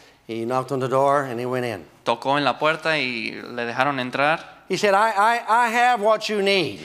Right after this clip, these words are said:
Speaker 2: Y dice, "Yo tengo lo que usted necesita."
Speaker 1: And he told him what he had.
Speaker 2: Y le dijo que le tenía, que tenía.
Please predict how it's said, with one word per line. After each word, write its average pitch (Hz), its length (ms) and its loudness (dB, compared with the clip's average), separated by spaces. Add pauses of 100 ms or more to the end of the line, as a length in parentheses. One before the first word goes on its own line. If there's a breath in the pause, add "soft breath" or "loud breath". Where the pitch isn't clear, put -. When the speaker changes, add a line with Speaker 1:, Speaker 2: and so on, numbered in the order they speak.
(160 loud breath)
Speaker 2:
Y 147 60 0
dice, 160 320 2
"Yo 190 220 2
tengo 208 340 2
lo 160 140 0
que 160 160 -6
usted 180 260 -2
necesita." 160 760 -2 (1200 soft breath)
Speaker 1:
And 135 80 -4
he 131 80 -2
told 156 240 4
him 139 160 0
what 135 180 0
he 127 140 0
had. 101 300 -2 (280)
Speaker 2:
Y 131 120 -4
le 123 160 2
dijo 139 400 0
que 139 120 0
le 127 140 -4
tenía, 123 400 -6
que 120 140 -2
tenía. 135 340 0